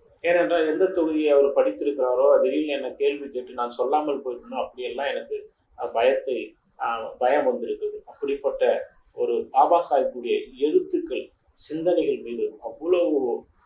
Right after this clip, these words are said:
ஆர்வத்தோடு படித்து சமூகத்துக்கு, ஆஹ், சொல்லக்கூடியவராக மிக முக்கியமான தலைவராக அவர் இருந்திருக்கிறார். ஆனால் அவருடைய, அஹ், பார்வை என்பது பண்பாட்டு தளத்துல பல வேலைகளை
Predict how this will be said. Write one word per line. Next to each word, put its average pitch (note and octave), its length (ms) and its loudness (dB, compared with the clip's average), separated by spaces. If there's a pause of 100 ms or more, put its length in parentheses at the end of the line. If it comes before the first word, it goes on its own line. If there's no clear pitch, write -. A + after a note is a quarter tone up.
(140)
ஆர்வத்தோடு C#3+ 720 0
படித்து C3+ 680 -4
சமூகத்துக்கு, C#3+ 960 -4 (360)
ஆஹ், A#2+ 300 -4
சொல்லக்கூடியவராக C3+ 840 0 (380)
மிக B2 200 -8
முக்கியமான D3+ 640 -6
தலைவராக A2+ 520 -2
அவர் G2+ 120 -8
இருந்திருக்கிறார். - 520 -20 (1500)
ஆனால் D3 420 0 (300)
அவருடைய, B2+ 500 4 (880)
அஹ், B2 240 0
பார்வை F#3+ 400 10
என்பது B2+ 480 2 (280)
பண்பாட்டு A3+ 640 4
தளத்துல C#3 600 2
பல C#3+ 240 0
வேலைகளை C#3 460 2